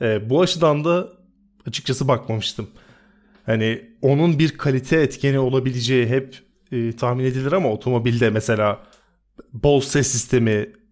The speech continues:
işte Boer Wilkins ses sistemi olan ve müthiş müthiş otomobillerde Bluetooth'la aldığın işte vasat bir, e, müziği dinliyorsun ve çok fazla yerden ses geliyor olması, e,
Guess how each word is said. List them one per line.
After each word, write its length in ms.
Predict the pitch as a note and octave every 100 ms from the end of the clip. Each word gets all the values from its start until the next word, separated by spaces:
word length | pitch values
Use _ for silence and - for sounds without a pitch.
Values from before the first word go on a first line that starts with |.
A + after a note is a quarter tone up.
| _ _ -
işte 480 | - A2 G2 G2+ A2+
Boer 360 | C3+ C3+ B2+
Wilkins 360 | C3+ C3 C3+ C3
ses 240 | - B2+
sistemi 400 | - - C3 B2+
olan 380 | B2 B2 B2 A#2+ - - _ -
ve 80 | G#2+
müthiş 380 | G#2+ - D3
müthiş 220 | C3+ - C3+
otomobillerde 760 | B2 A#2 A#2 A2 A2 C3 C#3
Bluetooth'la 420 | D3 - - -
aldığın 600 | B2+ A2+ G#2+ B2+ D3 C#3 C3+
işte 320 | - A2+ G#2+
vasat 460 | A2 - C#3 -
bir, 300 | C3+ A#2+ - _
e, 40 | B2 A2 G2+ G#2+
müziği 420 | A#2+ B2+ A#2+ A2 G2+
dinliyorsun 560 | G2+ G2+ G2+ - F#3 - - - -
ve 320 | C#3 C#3 - - - - -
çok 280 | - F#3+ G3
fazla 360 | D#3+ C#3 A#2+ C3
yerden 500 | A#2+ A#2 A#2 A2+ A#2 - _ - -
ses 380 | - - D3 -
geliyor 340 | B2 A2 A2+
olması, 680 | A2+ G#2 G#2 - E3 F3+ F3 - _ _ _ _ _
e, 40 | -